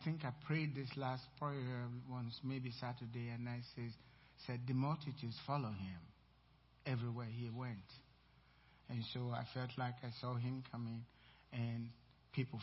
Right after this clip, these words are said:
following him. But it was funny, in the vision, he was everywhere, sitting by different, he was here, he was here, he was there, and people, and then he was here also, ministering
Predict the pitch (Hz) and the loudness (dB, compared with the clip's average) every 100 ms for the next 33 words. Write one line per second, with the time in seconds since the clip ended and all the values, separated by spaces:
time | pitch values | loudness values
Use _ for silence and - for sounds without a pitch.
0 | - 143 123 113 113 113 110 113 123 - | 2 2 4 2 0 0 0 -2 -6 -12
1 | - - 123 120 120 - 156 175 123 117 | -16 -2 0 2 0 2 4 6 6 2
2 | 117 - 117 120 120 117 143 147 113 110 | -2 -4 0 2 2 2 2 2 2 0
3 | 117 - - - 147 143 135 147 175 131 | -2 -10 -16 2 4 6 4 4 6 4
4 | 110 110 104 - 135 - 135 131 131 147 | 2 0 -2 -4 -6 -2 0 2 2 0
5 | 151 151 147 151 151 156 156 147 147 165 | 0 0 2 2 0 2 2 2 0 2
6 | 151 151 143 139 - 143 147 - - - | 2 4 0 -4 -2 0 -2 -4 -12 -8
7 | - 123 143 139 143 131 131 131 - - | 0 2 4 2 2 0 0 -4 -10 -20
8 | - - 135 127 135 135 143 147 139 135 | -20 0 4 6 6 4 2 0 0 2
9 | 135 147 160 135 104 104 - - - - | 4 4 4 4 2 -4 -8 -10 -14 -20
10 | - - - - - - - - 120 123 | -20 -20 -20 -20 -20 -20 -20 -4 2 4
11 | 117 120 - 110 | 4 0 -2 -4